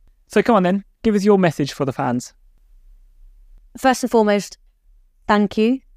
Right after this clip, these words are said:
Speaker 2: Thank you for investing in us. Thank you for supporting us.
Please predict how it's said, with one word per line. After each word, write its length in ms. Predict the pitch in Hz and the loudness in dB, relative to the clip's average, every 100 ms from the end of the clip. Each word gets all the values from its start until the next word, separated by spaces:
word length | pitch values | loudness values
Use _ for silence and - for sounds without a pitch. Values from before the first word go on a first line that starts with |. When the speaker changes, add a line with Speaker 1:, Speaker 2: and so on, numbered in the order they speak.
| - | -6
Speaker 2:
Thank 220 | 208 202 | -4 -2
you 120 | 208 196 | -2 -2
for 180 | 196 | -2
investing 440 | 185 190 180 - 190 | -2 -2 -4 -4 -4
in 100 | 185 | -2
us. 300 | 196 214 - | -4 -4 -6
Thank 220 | 202 190 | -6 -4
you 60 | 190 | -8
for 100 | 190 | -12
supporting 480 | - - 208 202 185 | -14 -6 -4 -2 -2
us. 240 | 220 226 | -4 -6